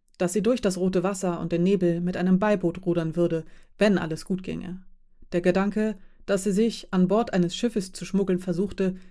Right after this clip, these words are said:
das es schaffte, ein anderes Schiff anzugreifen, ohne an Bord zu kommen. Sie ermahnte sich, nicht unter Deck zu gehen, denn Personen, die nahe der Vorräte wären,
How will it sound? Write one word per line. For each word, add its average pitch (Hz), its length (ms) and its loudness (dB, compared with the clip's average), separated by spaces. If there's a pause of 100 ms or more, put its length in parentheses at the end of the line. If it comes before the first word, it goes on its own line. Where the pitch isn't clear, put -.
das 180 140 -8
es 180 120 0
schaffte, 185 560 -4
ein 175 180 -6
anderes 185 380 0
Schiff 185 240 -4
anzugreifen, 180 760 -4 (260)
ohne 202 280 2
an 165 160 -4
Bord 185 220 2
zu 185 100 -8
kommen. 170 440 -12 (1120)
Sie - 140 -2
ermahnte 185 380 2
sich, 170 380 -2
nicht 185 260 0
unter 170 220 -2
Deck 190 240 -4
zu 160 100 -6
gehen, 147 360 -12 (220)
denn 160 140 -6
Personen, 185 520 4
die 185 120 4
nahe 196 280 2
der 180 120 0
Vorräte 185 460 0
wären, 165 460 -4